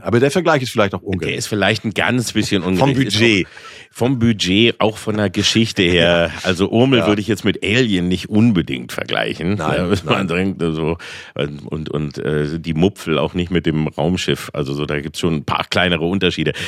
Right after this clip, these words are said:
Speaker 2: Aber die Geschichten sind halt auch klasse. Und ich habe jetzt, äh, letztens auch Lord Schmetterhemd hat Tommy Krabweis neu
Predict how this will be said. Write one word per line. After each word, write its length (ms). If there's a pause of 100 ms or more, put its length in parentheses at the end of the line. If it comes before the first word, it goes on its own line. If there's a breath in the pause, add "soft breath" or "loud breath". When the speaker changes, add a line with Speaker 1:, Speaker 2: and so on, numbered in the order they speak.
(220 loud breath)
Speaker 2:
Aber 180 (300 loud breath)
die 80
Geschichten 480
sind 180
halt 180
auch 180
klasse. 340
Und 120
ich 120
habe 120
jetzt, 200
äh, 180
letztens 400
auch 140
Lord 280
Schmetterhemd 560
hat 140
Tommy 220
Krabweis 540
neu 200